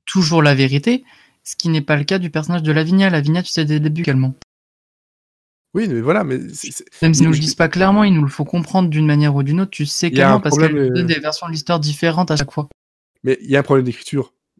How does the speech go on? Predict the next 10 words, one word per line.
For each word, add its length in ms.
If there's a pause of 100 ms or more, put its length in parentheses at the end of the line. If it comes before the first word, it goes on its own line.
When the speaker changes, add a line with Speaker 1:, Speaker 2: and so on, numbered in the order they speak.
Speaker 2:
clairement. 520 (760)
Mais 440 (180)
qu-, 140
après 300
avoir 220
revu 320
donc 280
la, 420 (160)
la 160
saison, 380